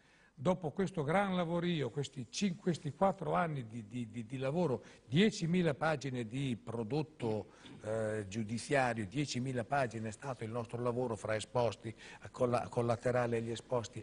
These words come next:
allegati, fotografie, reportage, eccetera, eccetera, eccetera.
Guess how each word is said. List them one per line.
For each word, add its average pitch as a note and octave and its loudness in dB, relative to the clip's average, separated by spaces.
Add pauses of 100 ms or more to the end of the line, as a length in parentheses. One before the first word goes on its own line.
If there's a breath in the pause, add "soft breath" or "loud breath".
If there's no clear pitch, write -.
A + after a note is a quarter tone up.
allegati, B2+ 4 (180 loud breath)
fotografie, A#2+ 0
reportage, A#2+ 2 (220 loud breath)
eccetera, D3 2
eccetera, G3+ 4
eccetera. - -8